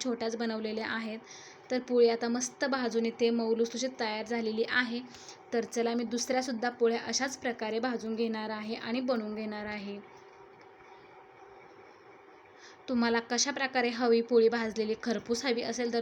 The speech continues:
तुम्ही जास्त भाजू शकता, कमी हवी असेल तर त्या पद्धतीने तुम्ही तुमच्या पद्धतीने भाजून घ्या. तर इथे पोळी मस्त तयार झालेली आहे.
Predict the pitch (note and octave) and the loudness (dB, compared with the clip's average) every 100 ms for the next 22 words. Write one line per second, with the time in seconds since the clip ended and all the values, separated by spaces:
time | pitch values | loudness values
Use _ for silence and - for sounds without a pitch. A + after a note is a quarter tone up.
0 | A#3 A#3 A#3 A3+ - C4 B3 A#3 - - | 0 0 0 -2 -2 -2 -2 -2 -4 -6
1 | - A3+ - - - - A3+ A3+ G#3 G#3+ | -8 -8 -10 -12 -8 -2 0 0 0 0
2 | A3 G#3+ A#3 A3 C#4+ D#4 B3+ B3 G#3 G#3+ | 0 0 -4 -4 -6 -2 -4 -4 -6 -2
3 | G#3+ A3 A3+ B3+ A#3 A#3 A3 G#3 G#3+ B3 | -2 -2 -4 -2 -4 -4 -4 -6 -4 -2
4 | D4+ A#3 G#3 G#3+ G#3+ G#3 G#3 G#3+ G#3 A#3 | -2 -4 -6 -6 -6 -6 -6 -8 -6 -4
5 | A#3 G#3+ A3 A3+ - C4 B3+ A3 A3 A3+ | 0 2 0 -2 -4 -4 -2 -2 -2 -2
6 | A#3 A3 A3 - A3+ A3 | 0 0 0 0 -2 -2